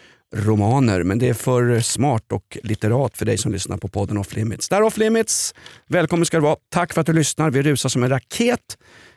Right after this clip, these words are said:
Vi släpper ett avsnitt i veckan hela sommaren. Eh, vi har gagballs, takes, vinklingar varje vecka och idag har vi, eh,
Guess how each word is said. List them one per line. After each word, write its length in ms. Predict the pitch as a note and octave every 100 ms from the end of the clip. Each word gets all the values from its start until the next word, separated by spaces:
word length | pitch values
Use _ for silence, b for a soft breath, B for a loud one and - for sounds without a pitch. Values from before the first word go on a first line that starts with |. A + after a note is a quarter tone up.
| B
Vi 60 | A#2
släpper 280 | - G#2 G#2+
ett 200 | A2 -
avsnitt 480 | A2+ F#2+ - A2 -
i 120 | G#2+
veckan 420 | A2 G2+ - G#2
hela 220 | A#2 F#2+
sommaren. 680 | G2 - D#3 G#2+ E3 A#2+ A2 b b b b b _
Eh, 160 | G#2 G#2+
vi 60 |
har 100 | A#2+
gagballs, 640 | B2 G3 G3 D#3 D3 C3 -
takes, 480 | D#3+ D3+ - - -
vinklingar 460 | C3 B2+ - C3 G2+
varje 160 | A#2
vecka 320 | F#2+ - -
och 220 | - D#3 - - - b b b -
idag 340 | A2+ B2+ A#2
har 200 | A#2+ A#2+
vi, 500 | A2+ A#2 A#2 A2+ A#2
eh, 440 | A#2 A#2 A#2+ A#2